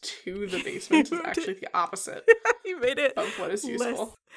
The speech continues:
Speaker 2: I like the idea that Mister Zetas sat down and he was like, "All right, where's a good place to keep this crystal?" And he's like, "Well, the children infiltrated my house, so it's clearly not safe there." <laughs> And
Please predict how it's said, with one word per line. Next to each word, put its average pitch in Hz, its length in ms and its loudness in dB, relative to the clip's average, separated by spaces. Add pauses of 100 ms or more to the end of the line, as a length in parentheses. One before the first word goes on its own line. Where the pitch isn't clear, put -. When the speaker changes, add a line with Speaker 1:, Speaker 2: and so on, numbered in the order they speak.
(260)
Speaker 2:
I 247 120 4
like 285 260 0
the 381 120 0
idea 247 360 0
that 233 140 -2
Mister 214 280 -4
Zetas 214 360 -4
sat 180 320 -4
down 165 300 -2
and 175 100 -12
he 170 80 -12
was 165 140 -8
like, 160 200 -6
"All 175 140 -2
right, - 240 -8 (320)
where's 226 260 -6
a 294 60 -10 (120)
good 165 280 -8
place - 380 -12
to 156 100 -20
keep - 300 -16
this - 200 -12
crystal?" - 680 -16 (380)
And 180 60 -10
he's 180 160 -10
like, 175 240 -6
"Well, 196 200 -4
the 185 120 -12
children 247 640 -10
infiltrated 165 800 -10
my 143 240 -12
house, - 480 -16 (100)
so - 300 -10
it's - 200 -12 (200)
clearly 277 560 0
not 226 300 -4
safe 180 380 -6
there." 143 380 -4 (480)
<laughs> - 220 0
And 247 240 8